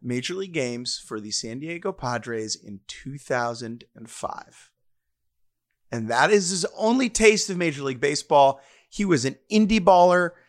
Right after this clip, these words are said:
starting in two thousand. He was in affiliated ball until about two thousand and eleven. And then since then, some time in the K B O, some time in indie ball, some,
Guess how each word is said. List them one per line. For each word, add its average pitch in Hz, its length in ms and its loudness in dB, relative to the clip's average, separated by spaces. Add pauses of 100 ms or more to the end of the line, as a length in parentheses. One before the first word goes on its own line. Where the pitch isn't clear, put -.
(200)
starting 170 500 4
in 110 160 -4
two 254 340 6
thousand. 165 720 2 (500)
He - 280 -4
was 110 240 -2
in 151 380 0
affiliated 170 680 2
ball 160 260 6
until 135 300 -2
about 123 260 0
two 147 120 -10
thousand 139 360 2
and 120 80 -6
eleven. 214 500 2 (400)
And 123 100 -2
then 123 120 -4
since 233 320 0
then, 196 420 4 (200)
some 139 180 -8
time 160 300 2
in 127 60 -4
the 123 60 -6
K 120 240 -6
B 120 180 0
O, 175 360 6 (300)
some - 180 -10
time 147 260 2
in 120 80 -4
indie 170 260 -4
ball, 156 480 4
some, - 200 -10